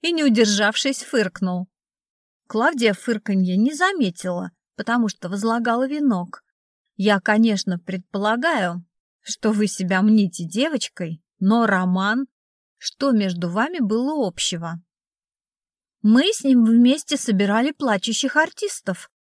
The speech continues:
выпалила Клавдия. Мужчина с пониманием помотал головой, и его глаза наполнились слезами. «Да,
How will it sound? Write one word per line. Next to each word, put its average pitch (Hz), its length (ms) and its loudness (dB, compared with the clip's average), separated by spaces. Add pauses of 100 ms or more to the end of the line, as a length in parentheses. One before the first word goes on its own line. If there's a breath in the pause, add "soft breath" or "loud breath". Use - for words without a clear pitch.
(120)
выпалила 226 540 -2
Клавдия. 180 640 -4 (600)
Мужчина 349 460 -2
с - 80 -12
пониманием 247 720 2
помотал 190 520 -2
головой, 185 640 -4 (280)
и - 60 -6
его 208 320 -2
глаза 202 560 -4 (180)
наполнились 202 1000 0
слезами. 202 880 -4 (480)
«Да, 190 380 -2